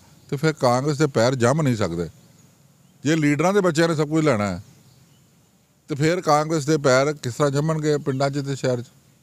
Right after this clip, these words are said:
ਤਾਂ ਮੈਂ ਸਿਧਾਂਤਿਕ ਤੌਰ 'ਤੇ ਇਸ ਚੀਜ਼ ਦੇ ਖਿਲਾਫ ਹਾਂ। ਔਰ ਮੈਂ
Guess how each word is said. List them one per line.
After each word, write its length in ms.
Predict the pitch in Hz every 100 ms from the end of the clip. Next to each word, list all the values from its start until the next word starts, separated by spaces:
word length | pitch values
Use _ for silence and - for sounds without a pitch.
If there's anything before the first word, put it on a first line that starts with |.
| _ _ _ _ _ _ -
ਤਾਂ 80 | 147
ਮੈਂ 460 | 135 131 185 214 202 _ _ _ _
ਸਿਧਾਂਤਿਕ 640 | - 151 139 135 151 220 180
ਤੌਰ 200 | 156 143
'ਤੇ 120 | 143
ਇਸ 80 | 170
ਚੀਜ਼ 200 | - 151
ਦੇ 80 | 170
ਖਿਲਾਫ 400 | - 139 113 98
ਹਾਂ। 80 | 80 - _ _ _ _ _ _ _ _ _ _ _ _ _ -
ਔਰ 80 |
ਮੈਂ 420 | 127 160 196 208